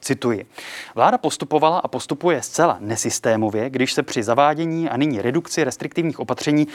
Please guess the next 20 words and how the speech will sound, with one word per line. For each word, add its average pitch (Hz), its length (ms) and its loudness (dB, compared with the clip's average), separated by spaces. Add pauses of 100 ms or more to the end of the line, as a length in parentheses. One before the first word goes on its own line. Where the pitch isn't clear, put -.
(160)
odvolává 170 640 4
a 117 120 -4
upřednostňuje 151 560 0
expertní 143 440 -2
stanoviska 127 560 0 (200)
mezioborové 135 580 0
skupiny 123 400 -4
pro - 200 -4
epidemické 123 520 -2
situace 107 560 -2 (120)
meses.“ - 580 -8 (800)
Když 107 160 -4
tedy 143 160 0
ministerstvo 135 520 -2
zdravotnictví 131 960 -2 (300)
ukončilo 131 400 0
spolupráci 113 540 -2
s - 60 -12
touto 117 380 -6
skupinou, 113 640 -2